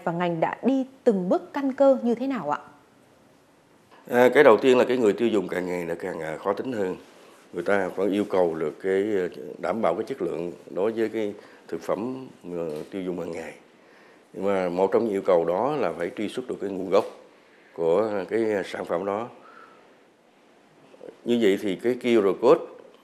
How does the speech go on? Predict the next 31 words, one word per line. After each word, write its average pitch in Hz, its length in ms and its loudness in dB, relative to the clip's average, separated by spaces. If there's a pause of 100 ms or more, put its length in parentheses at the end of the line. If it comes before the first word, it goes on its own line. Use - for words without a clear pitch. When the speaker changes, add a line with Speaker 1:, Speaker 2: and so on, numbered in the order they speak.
Speaker 2:
hay 127 300 2
là 98 260 2
một 92 360 -2
cái 107 280 4
công 139 300 2
cụ 98 240 0
nào 92 200 0
đó 131 280 2 (600)
để 90 400 2 (120)
mà 87 280 -2 (380)
cái 127 120 2
người 104 180 2
tiêu 110 160 -2
dùng 95 320 -2
nhìn 92 200 -4
vào 87 160 2
đó 107 240 0 (540)
để 87 160 -6 (100)
truy 135 140 4
xuất 156 260 -2
được 104 300 -4
cái 101 80 -10
nguồn 92 200 -2
gốc 101 200 2 (580)
thì 98 120 -8
người 90 120 -4
ta 92 100 -2
sẽ 110 300 -4
an 110 280 -4
tâm 104 220 -4
hơn 98 260 4